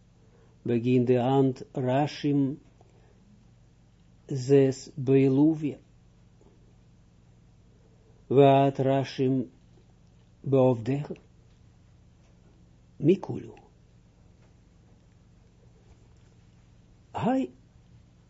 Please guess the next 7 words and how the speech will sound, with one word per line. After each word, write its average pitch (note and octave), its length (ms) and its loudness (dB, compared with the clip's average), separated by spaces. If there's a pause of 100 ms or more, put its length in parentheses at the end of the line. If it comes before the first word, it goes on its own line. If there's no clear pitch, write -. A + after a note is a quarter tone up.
(140)
is F3+ 220 -4
kahana, A3 840 -2 (1160)
ik G#3+ 240 -10
heb G#3 340 -2
gevonden F#3 880 -2
in C#3 360 -4 (120)
de - 180 -14